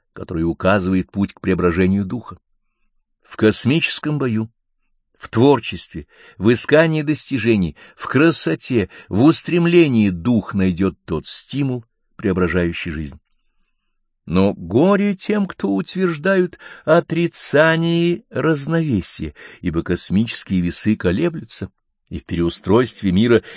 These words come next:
небывалое напряжение, которое не вмещает равновесие, и те, кто являют разрушение. Так на пути к миру огненному устремимся к основе равновесия.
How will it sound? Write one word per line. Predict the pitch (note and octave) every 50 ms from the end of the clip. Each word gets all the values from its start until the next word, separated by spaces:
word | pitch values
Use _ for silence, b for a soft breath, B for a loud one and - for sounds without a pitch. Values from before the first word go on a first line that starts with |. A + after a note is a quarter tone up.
| B
небывалое | - G#2+ A2+ G#2+ G#2 G2 G#2+ G#2 G2 G2+ A2+ C3+ D#3 E3 D#3 D3 C#3 C3+ C3 A#2
напряжение, | G#2+ G#2+ A2 F#2+ - G2 F#2 F2+ E2 D#2 F#2 A#2+ D3 D3+ C#3+ C3+ B2+ A#2+
которое | A2 G#2+ G2 F#2 G#2 G#2 G2+ F#2
не | F#2+ G#2 A2
вмещает | G2+ F#2+ G#2 G#2+ G2 - - - - G#2+ A2 A#2 B2+ C#3 D3+ D#3+ D3+ - -
равновесие, | E3 F3 F3 D#3+ D3 D#3+ E3 E3+ F3 F3 E3 C#3+ - - - B2 A#2+ B B B B
и | - A#2 A2+
те, | - - A#2+ A2
кто | - - - A2 G#2
являют | G2+ G2 G2+ F#2+ F#2+ G2 G2+ G2+ F#2+ F#2 F2 -
разрушение. | F#2 F2+ E2 E2+ E2+ E2 - - - D#2+ D2+ D#2+ - _ _ _ _ _ _ _ _ _ _ _ _ _ _ _ _
Так | - - A2+ A#2 A#2 A2+ - - G#2+
на | G#2+ G#2
пути | F#2 - G2+ - - G2+
к | F#2 -
миру | G2+ F#2+ F2+ F2 F2+ F#2+ - _
огненному | - G#2+ G2+ F#2+ F#2 F2 F#2+ F2+ F2+ F2+ F2+ F2 E2 B B B B B
устремимся | F2 F2 F2 - - E2+ F2+ F2+ F2+ G2+ A#2 B2+ C3 C3 G#2+ - - B2+ C3 B2+ - _ _ _
к | - -
основе | G#2+ A2 - - - G2+ F#2+ G2+ G#2 G2 G2+ G#2
равновесия. | F#2+ D#2+ F#2 F#2+ F2+ E2 F2 F2 E2+ E2 E2+ - - - - F2+